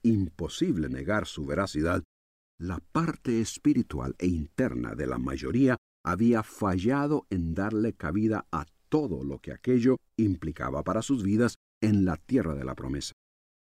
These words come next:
Dios estaba enviando señales que les indicaban a Israel su voluntad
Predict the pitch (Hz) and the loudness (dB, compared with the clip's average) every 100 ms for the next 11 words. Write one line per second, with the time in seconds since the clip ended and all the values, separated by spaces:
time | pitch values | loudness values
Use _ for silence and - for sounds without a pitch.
0 | _ _ 80 110 151 156 - 107 - 123 | _ _ -6 2 2 2 -4 -4 -2 -2
1 | 131 127 92 101 123 120 120 - 104 82 | 2 4 4 4 6 6 4 4 2 2
2 | 82 - - - 113 110 - 113 98 - | -2 -6 -6 0 2 2 4 2 2 0
3 | 131 139 143 107 110 - 90 123 127 _ | 2 2 2 2 2 2 2 4 2 _
4 | - - - 170 147 175 131 82 - 98 | -14 -8 0 2 4 4 4 2 0 0